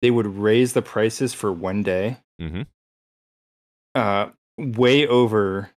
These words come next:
Speaker 1: the price that they actually wanna charge.
Speaker 2: Right.
Speaker 1: And then,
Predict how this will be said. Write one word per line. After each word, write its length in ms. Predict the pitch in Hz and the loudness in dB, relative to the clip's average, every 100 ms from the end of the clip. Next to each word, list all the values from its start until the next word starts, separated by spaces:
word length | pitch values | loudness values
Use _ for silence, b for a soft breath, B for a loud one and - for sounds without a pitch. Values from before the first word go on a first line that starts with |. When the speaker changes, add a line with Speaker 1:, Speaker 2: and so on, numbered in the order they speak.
| _ - | _ -10
Speaker 1:
the 140 | - | -10
price 340 | - 107 101 | -4 -4 -4
that 100 | 113 | -6
they 140 | 101 104 | -6 -6
actually 320 | 92 - 92 | -6 -10 -10
wanna 500 | 92 92 90 92 104 _ | -10 -12 -12 -14 -16 _
charge. 500 | - 95 87 - - _ _ _ | -10 -10 -10 -16 -20 _ _ _
Speaker 2:
Right. 140 | 82 - | -6 -2
Speaker 1:
And 180 | 120 110 | 2 2
then, 440 | 107 104 104 117 | 2 2 -2 -6